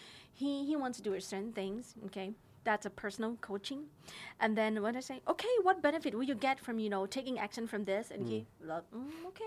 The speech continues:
Speaker 1: I can get this," but I don't see he moved.
Speaker 2: Mm.
Speaker 1: But when I change the stakeholders, what will your family talk about that?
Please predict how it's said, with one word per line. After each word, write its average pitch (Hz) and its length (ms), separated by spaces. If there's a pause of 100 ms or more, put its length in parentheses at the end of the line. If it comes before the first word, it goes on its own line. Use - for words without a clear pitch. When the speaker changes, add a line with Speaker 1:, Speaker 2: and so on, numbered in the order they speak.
Speaker 1:
I 415 100
can 392 180
get 349 200
this," 277 180
but 233 220
I 233 80
don't 294 160
see 262 160
he 233 200
moved. 202 460 (400)
Speaker 2:
Mm. 92 400
Speaker 1:
But 240 100
when 254 200
I 226 120
change 226 360
the 214 60
stakeholders, 214 760 (160)
what 294 280
will 254 120
your 233 180
family 214 540
talk 196 340
about 175 300
that? 190 320